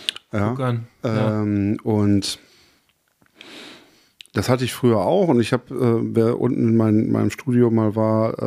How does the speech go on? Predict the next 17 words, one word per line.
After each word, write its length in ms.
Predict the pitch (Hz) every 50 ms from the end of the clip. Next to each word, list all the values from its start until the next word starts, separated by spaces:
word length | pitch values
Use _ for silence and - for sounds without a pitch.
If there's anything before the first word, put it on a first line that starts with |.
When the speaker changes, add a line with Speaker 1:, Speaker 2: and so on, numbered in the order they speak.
| 107 104
Speaker 1:
äh, 40 | 101
der 260 | - - 107 104 98
sieht 220 | 95 104 113 120
jede 200 | 110 107 110 117
Menge, 240 | 117 117 123 127 - -
Menge 320 | - 110 107 117 120 123 123
Equipment. 600 | 127 123 - - 123 - - 135 139 160 - - _ _ _ _ _ _
Speaker 2:
Mhm. 300 | 135 127 123 123 120 123
Speaker 1:
Ja. 220 | 107 104 107 120 - - _ _ _ _ _ _ _ _
Aber 300 | - 92 95 101 107 113
ich 140 | 135 117 -
hab, 180 | 117 110 - -
äh, 180 | - 120 110 98 98 - - _ _ _ _
tatsächlich 540 | - 92 92 98 - 117 107 113 113 107 -
nur 100 | 123 113
zwei 240 | - - 110 104 107
Kameras, 600 | - - 113 120 135 135 147 175 196 - -